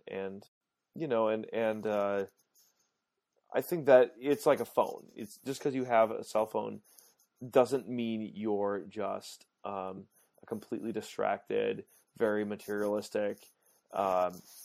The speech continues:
you know, person who is, who is so obsessed with social media necessarily. I mean, you know, just 'cause you have an iPhone. iPhones are just tools. The same iPhone I use to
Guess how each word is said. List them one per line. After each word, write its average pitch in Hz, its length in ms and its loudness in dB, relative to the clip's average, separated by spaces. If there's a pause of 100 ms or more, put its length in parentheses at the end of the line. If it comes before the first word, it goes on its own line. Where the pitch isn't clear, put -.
(220)
you 104 140 -8
know, - 340 -14 (540)
person 113 380 -2
who 107 360 0
is, 101 360 -2
who 113 460 -2
is 107 140 -8
so 120 160 2
obsessed - 420 -2
with 104 100 -10
social 104 280 -6
media - 360 -8 (420)
necessarily. 95 720 -4
I 104 60 -6
mean, 104 300 -4 (800)
you 135 140 0
know, 120 100 6
just 110 160 -4
'cause 113 160 0
you 107 80 -2
have 107 140 4
an 104 80 -4
iPhone. 101 480 -8 (500)
iPhones 151 320 4
are 123 60 0
just 110 260 -4
tools. - 520 -12 (260)
The 110 240 -2
same 131 240 0
iPhone 123 420 2
I 113 60 2
use 110 320 -2
to 107 320 -2